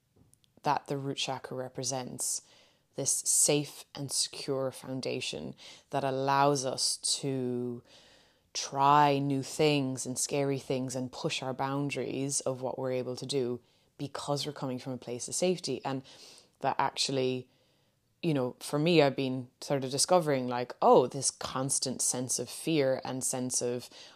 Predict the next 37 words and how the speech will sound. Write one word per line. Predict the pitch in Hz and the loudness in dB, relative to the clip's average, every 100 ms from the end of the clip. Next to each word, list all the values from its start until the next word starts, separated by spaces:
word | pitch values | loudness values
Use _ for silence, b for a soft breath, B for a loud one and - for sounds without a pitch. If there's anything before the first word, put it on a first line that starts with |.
| - | -6
"I'm | 131 | -4
gonna | 131 127 | -2 -2
die, | 127 123 | 0 0
someone's | 127 127 123 | 0 -2 -4
gonna | 123 127 | -2 -4
die, | 127 127 123 127 120 B B | -2 -2 -2 -4 -6 B B
this | 139 - | -4 -4
could | 127 | -4
kill | - 131 | -2 0
me, | 127 | 2
that | 127 - | -2 -4
could | 131 | -4
kill | 135 | -2
me, | 127 | -2
if | 127 | -2
I | 123 | -4
trip | - 139 | -4 -4
over | 131 131 | -4 -4
here, | 127 131 | -2 0
I'm | 131 | 0
gonna | 127 | -2
die, | 127 127 | 0 0
I'm | 127 | 0
gonna | 123 | -2
smack | - 131 - | -2 -2 -6
my," | 131 | -2
like, | 143 139 - | 2 2 0
constant | - - - 147 147 - - 139 127 - - B B B B | -10 -4 4 6 6 0 0 -2 -2 -4 -6 B B B B
sort | - 147 131 | 0 2 2
of | 131 | -2
fear | - 135 131 131 | -4 0 0 0
risk | 131 131 - | 0 -2 0
assessment, | - 123 - 120 120 143 - - - | 0 0 -2 -2 -4 -4 -4 -8 -16
<laughs> | - | 0
probably | 160 156 - 160 - | 2 4 2 0 4
why | 151 - - | 4 4 2
I | 156 | 2